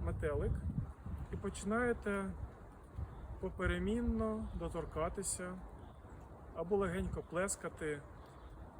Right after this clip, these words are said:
себе. А, максимально комфортний має, має вам бути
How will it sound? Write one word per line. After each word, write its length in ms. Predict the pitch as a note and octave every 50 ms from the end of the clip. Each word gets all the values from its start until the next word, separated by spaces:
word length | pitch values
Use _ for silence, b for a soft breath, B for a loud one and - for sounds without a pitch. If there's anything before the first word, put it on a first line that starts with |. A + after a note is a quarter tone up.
| - - - - - - - - - - - - - - - - -
себе. 400 | - - - E3+ C#3+ C3 A#2+ A2 - - - - - - - - - - - - D#3
А, 380 | D3 C#3+ C#3 C3+ C3+ C3+ C#3 E3 F3
максимально 800 | E3 G3+ G3 - - G#3+ G#3 A3+ A#3+ A#3+ A3+ A3 G#3 G3+ G3 F3+ -
комфортний 500 | - F3+ D#3 - G#3 G#3+ G#3 - G3 E3+
має, 280 | E3 E3+ F3 F3 F3+ F3+ E3+ E3+ E3 D#3+
має 240 | D#3 E3+ F3 F3 E3+
вам 260 | D3+ D#3+ D#3+ D#3 D3+
бути 460 | D#3 E3 D#3+ - - D#3+ D3+ D3 C3+